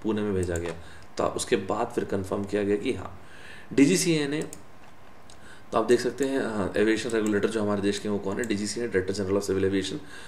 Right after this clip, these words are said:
तो डीजीसीए ने एकदम क्लियर कर दिया। क्या किया डीजीसीए ने? डीजीसीए ने एक बात बोला है कि जितने भी पैसेंजर्स, देखिए अभी आज के टाइम पे हमारे देश में जितने भी पैसेंजर्स आ रहे हैं, कहाँ कहाँ से, चाहे वो चाइना से आ रहे हो,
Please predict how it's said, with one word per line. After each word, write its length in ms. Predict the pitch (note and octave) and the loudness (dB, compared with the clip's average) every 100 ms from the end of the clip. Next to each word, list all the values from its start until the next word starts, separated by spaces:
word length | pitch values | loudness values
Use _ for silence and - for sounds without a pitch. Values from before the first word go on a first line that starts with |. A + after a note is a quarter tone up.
| - | -4
तो 60 | A#2+ | 0
डीजीसीए 580 | A#2 C#3 F#3 E3 D#3+ D3+ | 2 4 4 4 2 2
ने 140 | D#3+ | 0
एकदम 260 | C3+ A#2 B2 | 0 0 0
क्लियर 300 | A#2 A2+ A#2 | 2 4 4
कर 140 | B2 | 2
दिया। 180 | A2+ A#2+ | -2 -4
क्या 200 | A#2+ A#2 | -2 -4
किया 180 | A#2 C3 | -2 -2
डीजीसीए 420 | A2 A2+ - A#2 | 0 -2 -2 -2
ने? 140 | C3+ D#3+ - - - - | -4 -8 -12 -14 -14 -2
डीजीसीए 420 | A2 D3 E3 D#3+ D3+ | 0 2 2 2 2
ने 120 | D3+ | 0
एक 160 | - | -2
बात 200 | G#2+ G#2+ | -4 -4
बोला 260 | F2+ G#2 G#2+ | 0 0 0
है 220 | A2+ A#2+ | -4 -6
कि 400 | B2 C#3 C#3+ D3 - - - - G2 | -4 -2 -2 -4 -8 -14 -14 -12 -6
जितने 460 | G2 A#2+ D3 E3 | -2 -2 0 2
भी 120 | F3+ F#3 | 4 4
पैसेंजर्स, 840 | - A#2 A#2+ A#2 G2+ G2 - - - - - - | 6 6 6 2 2 2 0 -4 -8 -14 -12 2
देखिए 300 | C3 C3+ - | 4 4 0
अभी 200 | - C#3+ | -2 2
आज 200 | C3+ B2 | 2 0
के 100 | - | -2
टाइम 260 | C#3 A#2+ G#2+ | 0 0 0
पे 100 | A#2+ | 0
हमारे 320 | B2 A2+ A2+ | 0 0 0
देश 240 | A2+ A2 B2+ | 0 -2 -4
में 60 | |
जितने 280 | G#2+ - B2 | -6 -4 -2
भी 60 | C3+ | 0
पैसेंजर्स 560 | C3+ G#2+ G#2 A2 A2+ | 0 0 0 2 0
आ 180 | - G2 | 2 0
रहे 140 | G2 | 0
हैं, 120 | F#2 F2+ - - - | -2 -6 -12 -12 -4
कहाँ 200 | A2+ B2 | -4 -2
कहाँ 180 | C3 C3 | -4 -2
से, 220 | C#3 - - - - | -2 -2 -8 -14 -12
चाहे 160 | - A#2+ | 0 2
वो 80 | |
चाइना 300 | A#2+ A2 G#2+ | 4 2 0
से 160 | A#2 B2 | 0 0
आ 60 | A#2+ | -2
रहे 120 | |
हो, 60 | A#2+ | -2